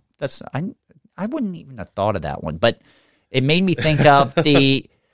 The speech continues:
Speaker 1: so we had a work event where we got to make, uh, centerpieces to take home,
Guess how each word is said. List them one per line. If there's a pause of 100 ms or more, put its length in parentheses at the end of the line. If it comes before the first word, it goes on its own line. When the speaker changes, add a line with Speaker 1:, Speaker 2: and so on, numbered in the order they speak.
(520)
Speaker 1:
so
we
had
a
work
event
where
we
got
to
make,
uh,
centerpieces
to
take
home,